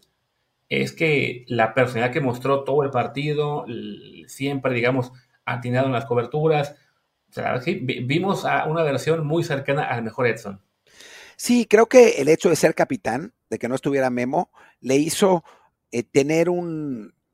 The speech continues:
Speaker 2: digamos, encauzar correctamente su carácter, ¿no? O sea, a veces tiene ese carácter fuerte que ya lo conocemos,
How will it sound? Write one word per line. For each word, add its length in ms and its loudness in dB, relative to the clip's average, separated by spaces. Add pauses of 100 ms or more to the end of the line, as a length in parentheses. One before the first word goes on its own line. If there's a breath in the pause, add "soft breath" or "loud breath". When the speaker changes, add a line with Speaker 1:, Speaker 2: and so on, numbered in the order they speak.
Speaker 2:
digamos, 560 -2 (680)
encauzar 680 6
correctamente 640 2
su 100 -6
carácter, 460 -4
¿no? 200 0
O 60 0
sea, 140 2
a 40 2
veces 280 0 (260 loud breath)
tiene 180 4
ese 140 2
carácter 360 0
fuerte 340 -2
que 100 -6
ya 100 2
lo 100 2
conocemos, 540 -2